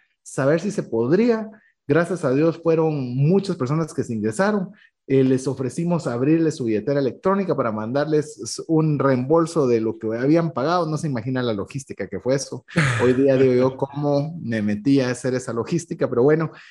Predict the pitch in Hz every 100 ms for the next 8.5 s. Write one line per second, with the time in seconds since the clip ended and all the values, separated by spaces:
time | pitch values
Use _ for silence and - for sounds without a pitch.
0 | - - 147 147 123 160 143 143 113 117
1 | 156 175 165 117 104 - 113 139 147 147
2 | 165 156 139 110 127 143 143 113 101 95
3 | 175 208 208 - - _ - 131 - 202
4 | 202 190 190 170 - 214 196 190 185 -
5 | 226 226 214 254 254 254 196 - 113 185
6 | 165 110 - 180 156 143 131 - 240 226
7 | 226 233 262 330 131 - _ _ _ 202
8 | 240 214 208 131 -